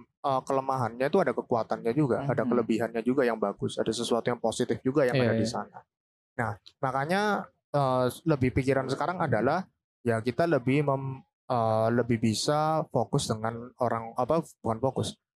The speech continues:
Speaker 1: Kita lebih bisa untuk ya kita embrace atau kita kejar aja yang baiknya. Kita fokus dengan yang bagus,
Speaker 2: Hmm.
Speaker 1: yang jeleknya kita coba akal,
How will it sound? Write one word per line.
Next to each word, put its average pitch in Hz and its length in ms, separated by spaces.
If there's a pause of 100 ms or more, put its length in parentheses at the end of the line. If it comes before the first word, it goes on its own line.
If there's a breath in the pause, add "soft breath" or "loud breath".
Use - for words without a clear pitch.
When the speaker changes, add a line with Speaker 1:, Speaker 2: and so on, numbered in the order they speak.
(100)
Speaker 1:
Kita 139 240
lebih 147 300
bisa 120 480
untuk 143 420
ya 123 220
kita 139 260
embrace 123 460
atau 127 180
kita 127 360
kejar 117 360
aja 110 220
yang 135 80
baiknya. 101 420
Kita - 220
fokus 127 240
dengan 107 240
yang 107 100
bagus, 104 480
Speaker 2:
Hmm. 131 220
Speaker 1:
yang 127 160
jeleknya 117 380
kita 120 200
coba 110 260
akal, 107 200